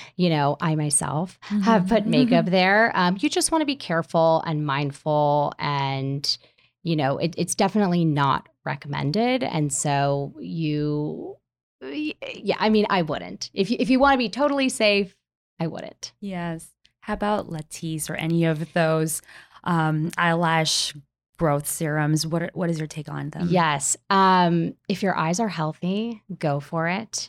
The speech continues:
Speaker 1: Um,
Speaker 2: Mm-hmm.
Speaker 1: Latisse is a really effective product, but it should be monitored by a doctor.
Speaker 2: Mm-hmm.
Speaker 1: Um, so if you're using Latisse, you should be advised by an optometrist,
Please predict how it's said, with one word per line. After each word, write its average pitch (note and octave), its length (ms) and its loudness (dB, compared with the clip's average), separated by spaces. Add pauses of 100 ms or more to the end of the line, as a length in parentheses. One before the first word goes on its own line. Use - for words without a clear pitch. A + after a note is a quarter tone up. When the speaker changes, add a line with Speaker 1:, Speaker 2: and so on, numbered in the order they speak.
Speaker 1:
Um, D#3 380 2
Speaker 2:
Mm-hmm. E3+ 100 0
Speaker 1:
Latisse F3 720 0
is E3+ 380 0
a E3 80 -2
really E3+ 280 -2
effective D#3 540 -4
product, E3+ 600 0 (340)
but E3 240 2
it E3+ 100 -4
should F3 300 0
be F3+ 180 2
monitored D3+ 600 0
by D#2 140 -2
a D2 100 -4
doctor. - 500 -10 (100)
Speaker 2:
Mm-hmm. E3+ 540 -4
Speaker 1:
Um, D3+ 760 2 (560)
so E3+ 600 2
if F3 140 -6
you're E3+ 100 -2
using E3 380 0
Latisse, G#3 640 -4 (300)
you E3 380 0
should D#3+ 320 0
be D#3 140 0
advised C#3+ 420 -2
by D3 140 -2
an C#3+ 100 -2
optometrist, D#3+ 960 -4